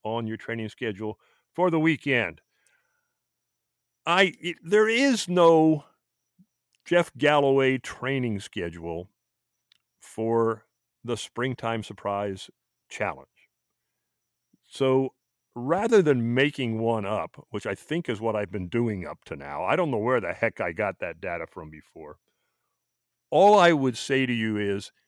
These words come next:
it is probably time, if you're running the challenge, to look at doubling or maybe even going three days in these long weekends. And when you do that,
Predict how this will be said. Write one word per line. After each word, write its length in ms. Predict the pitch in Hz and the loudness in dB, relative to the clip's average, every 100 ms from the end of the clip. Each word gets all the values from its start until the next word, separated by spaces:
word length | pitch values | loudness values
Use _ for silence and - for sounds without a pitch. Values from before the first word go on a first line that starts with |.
| _ _ | _ _
it 140 | 113 117 | -6 -4
is 200 | 107 - | -6 -8
probably 720 | - - 165 185 156 143 131 | -14 -8 -4 -2 -2 -2 -2
time, 600 | 120 - 110 104 95 92 - _ _ _ | -4 -6 -4 -2 -6 -10 -14 _ _ _
if 200 | 98 - | -8 -6
you're 120 | 151 | -4
running 300 | 160 175 185 | -2 -2 -2
the 80 | 151 | -4
challenge, 640 | - 113 87 78 78 85 _ _ _ _ _ | -4 -6 -6 -8 -12 -16 _ _ _ _ _
to 100 | 110 | -8
look 280 | 110 131 - | -4 -4 -4
at 260 | 117 101 90 | -8 -10 -2
doubling 600 | 123 117 120 117 113 117 _ - | -2 0 -4 -4 -6 -10 _ -10
or 120 | 101 | -8
maybe 440 | 107 107 95 104 104 | -6 -6 -6 -10 -10
even 360 | 101 95 92 | -10 -10 -10
going 360 | 92 95 90 87 | -8 -8 -8 -12
three 400 | - - 95 95 | -16 -14 -10 -8
days 480 | 90 85 73 71 - _ _ _ _ _ _ _ _ - | -6 -6 -8 -14 -20 _ _ _ _ _ _ _ _ -12
in 220 | 98 87 - | -10 -10 -12
these 320 | 95 90 85 - | -10 -10 -10 -14
long 380 | 95 90 87 87 _ | -10 -8 -8 -10 _
weekends. 800 | 90 82 87 - 78 69 69 _ _ _ _ _ - | -20 -18 -16 -14 -14 -16 -20 _ _ _ _ _ -12
And 140 | 107 | -8
when 140 | 110 107 | -6 -6
you 100 | 107 | -6
do 320 | 139 226 226 | -4 0 4
that, 340 | 123 92 95 | 4 4 0